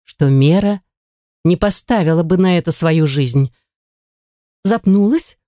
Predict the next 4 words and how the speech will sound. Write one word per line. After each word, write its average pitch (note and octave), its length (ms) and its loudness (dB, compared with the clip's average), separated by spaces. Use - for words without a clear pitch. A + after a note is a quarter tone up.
еще F3+ 480 0
раз D#3+ 360 -4
прочистила E3+ 680 0
горло C#4 460 -2